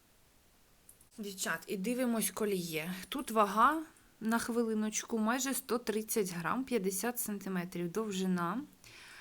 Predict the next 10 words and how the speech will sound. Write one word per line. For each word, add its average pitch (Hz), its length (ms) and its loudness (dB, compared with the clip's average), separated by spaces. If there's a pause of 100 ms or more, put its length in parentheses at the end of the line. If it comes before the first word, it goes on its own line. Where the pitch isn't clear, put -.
(120)
Ось 190 160 -6
такі 226 320 -4
овальні 196 720 0
ланочки — 175 600 -4
це 190 220 -4
основа, 190 760 -4
і 214 100 -4
внизу 185 580 -4
ось 185 160 -6
таке 202 500 -6